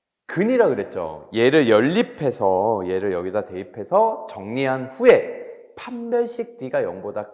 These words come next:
크다. 이걸 쓰시면 정수 K의 최소값을 구할 수 있는 겁니다. 그 다음에 디귿,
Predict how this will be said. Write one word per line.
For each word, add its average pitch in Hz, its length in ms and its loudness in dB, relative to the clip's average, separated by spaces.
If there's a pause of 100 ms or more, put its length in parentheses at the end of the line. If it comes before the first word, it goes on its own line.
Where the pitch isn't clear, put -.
크다. - 380 -4 (340)
이걸 143 320 -2
쓰시면 120 920 -6 (260)
정수 185 920 4
K의 196 460 2
최소값을 - 1120 -6
구할 87 240 -8
수 139 380 -8
있는 180 220 -4
겁니다. 82 560 -10 (520)
그 - 100 0
다음에 214 320 8
디귿, 147 460 8